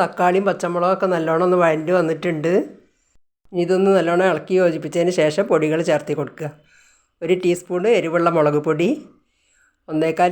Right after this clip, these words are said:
ടീസ്പൂണ് മല്ലിപ്പൊടി, ഒരു ടീസ്പൂൺ ഇട്ട് കൊടുത്ത് ഒരു കാൽ ടീസ്പൂണും കൂടി ഇട്ട് കൊടുക്കുന്നുണ്ട്.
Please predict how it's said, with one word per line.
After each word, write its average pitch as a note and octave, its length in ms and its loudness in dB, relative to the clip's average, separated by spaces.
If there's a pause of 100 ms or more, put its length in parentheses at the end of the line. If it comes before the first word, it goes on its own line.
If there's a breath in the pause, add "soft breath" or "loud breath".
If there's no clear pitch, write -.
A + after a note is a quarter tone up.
ടീസ്പൂണ് F3 540 -4
മല്ലിപ്പൊടി, D#3+ 520 0 (1800)
ഒരു F#3 220 -2
ടീസ്പൂൺ F3 380 -2
ഇട്ട് F3+ 120 -6
കൊടുത്ത് E3 280 -2
ഒരു F3+ 180 0
കാൽ D#3+ 240 2
ടീസ്പൂണും D#3+ 400 -4
കൂടി G3+ 160 -2
ഇട്ട് - 120 -6
കൊടുക്കുന്നുണ്ട്. C#3 440 -6